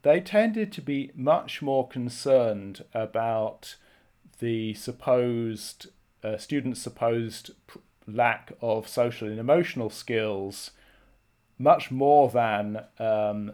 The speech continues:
supposed lack of the ability to think for themselves and to be creative. Um, and so what tended to happen was that schools would place more emphasis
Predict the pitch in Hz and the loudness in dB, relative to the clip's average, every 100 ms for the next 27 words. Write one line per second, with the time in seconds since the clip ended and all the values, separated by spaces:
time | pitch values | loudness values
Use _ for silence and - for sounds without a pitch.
0 | - - 120 117 117 107 113 117 107 - | -14 -16 -4 0 0 -2 -4 -4 -4 -8
1 | - 113 - 110 110 110 107 113 104 - | -8 -8 -6 -6 -4 -4 -4 -6 -10 -6
2 | 113 107 107 104 _ _ - 127 110 101 | -4 -2 -4 -8 _ _ -6 -6 -4 -10
3 | 107 - 113 104 107 110 98 95 120 113 | -12 -4 0 2 0 -8 -12 -14 -8 -8
4 | 107 - 120 127 123 - 90 90 - _ | -8 -6 2 4 2 -4 -12 -14 -18 _
5 | _ _ _ _ _ _ - - 120 123 | _ _ _ _ _ _ -20 -6 2 4
6 | 120 120 123 135 135 127 123 - - - | 4 0 -2 2 4 4 0 -6 -20 -20
7 | _ - 147 147 160 175 - 214 240 220 | _ 0 4 4 4 2 2 2 2 0
8 | 190 - - 156 - 190 185 123 107 95 | -2 -4 -10 -8 0 0 0 -4 -2 -6
9 | 104 - - _ 120 127 127 - 131 127 | -12 -18 -20 _ -2 2 2 0 2 4
10 | 120 - - - 165 160 160 156 143 - | 4 0 -14 -6 -2 2 2 0 -4 -10
11 | - 120 127 120 - - 135 131 117 - | -10 -2 -2 -2 -8 0 4 4 2 -8
12 | - - _ _ _ _ 123 151 202 196 | -14 -14 _ _ _ _ 0 6 6 8
13 | 139 113 - - 120 107 104 - - | 6 2 -6 -10 -4 -4 -4 -10 -14